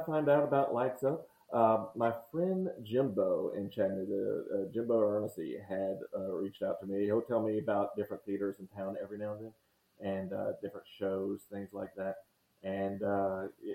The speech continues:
he had mentioned that this was going on, and so I just, uh, took the chance and submitted. And, uh, ever since then, Gary's always been, uh, very nice to reach out with me throughout his busy life, and, uh, been fortunate for the opportunity to be here.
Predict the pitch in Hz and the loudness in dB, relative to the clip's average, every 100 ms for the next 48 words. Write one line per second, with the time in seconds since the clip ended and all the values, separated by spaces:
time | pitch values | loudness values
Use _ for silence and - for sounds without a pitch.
0 | 98 104 101 98 98 98 95 95 95 95 | -4 -4 -2 -4 -6 -8 -16 -8 -6 -6
1 | 92 95 95 98 98 98 98 101 - 90 | -12 -18 -6 -4 -2 -4 -4 -8 -12 -12
2 | 92 - 92 92 98 92 - 98 _ 95 | -12 -8 -8 -8 -10 -12 -16 -18 _ -10
3 | 92 95 _ _ _ _ 90 - _ 95 | -10 -14 _ _ _ _ -16 -16 _ -10
4 | 98 107 98 - 95 95 101 101 _ _ | -10 -14 -18 -14 -8 -6 -6 -8 _ _
5 | _ _ 87 87 87 92 92 - - 90 | _ _ -10 -10 -10 -12 -12 -16 -10 -10
6 | 92 98 - 101 92 95 92 92 92 90 | -8 -8 -6 -8 -6 -4 -4 -4 -6 -8
7 | 87 95 90 _ _ _ - 87 - 87 | -8 -10 -10 _ _ _ -8 -6 -4 -6
8 | - 95 92 92 92 - 95 92 98 92 | -8 -6 -4 -4 -8 -8 -8 -4 -4 -4
9 | 95 92 - 92 - 92 90 95 92 92 | -2 0 0 -4 -4 -8 -6 -4 -4 -4
10 | - 92 90 92 95 95 - _ 90 85 | -6 -8 -4 -4 -4 -6 -10 _ -12 -10
11 | - 180 - - 95 - _ - 180 - | -10 -12 -12 -14 -16 -20 _ -20 -20 -14
12 | 92 - - _ 92 87 98 - 87 - | -14 -14 -20 _ -14 -10 -10 -10 -12 -12
13 | 90 92 98 - 311 - | -12 -10 -10 -10 -12 -12